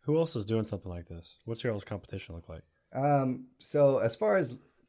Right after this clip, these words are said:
Speaker 2: play tracking, there's nobody, which is really cool because there's a lot of fresh snow in, in the sports analytics world. There are some bigger names like Shot Tracker, which is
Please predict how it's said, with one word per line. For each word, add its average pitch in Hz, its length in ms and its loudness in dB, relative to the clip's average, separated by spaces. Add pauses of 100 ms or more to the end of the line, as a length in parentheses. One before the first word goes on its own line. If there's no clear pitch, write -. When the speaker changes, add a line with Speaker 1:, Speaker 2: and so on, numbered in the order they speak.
(380)
Speaker 2:
play 147 340 6
tracking, 151 720 0
there's 117 300 -2
nobody, 98 540 -6 (120)
which 110 200 -6
is 127 120 -2
really 143 240 8
cool 113 380 0
because 104 480 -4
there's 104 300 -4
a 107 40 -4
lot 101 220 0
of 98 80 -2
fresh 95 300 -4
snow 92 520 -6 (140)
in, 90 380 -10 (260)
in 90 340 -10 (400)
the 87 140 -6
sports - 460 -10
analytics 82 560 -12
world. 80 240 -10
There 95 140 -4
are 104 120 -2
some 104 200 -8
bigger 98 260 -6
names 87 420 -8
like 90 180 -8
Shot - 360 -8
Tracker, 90 540 -6 (420)
which 104 200 -8
is 92 360 -8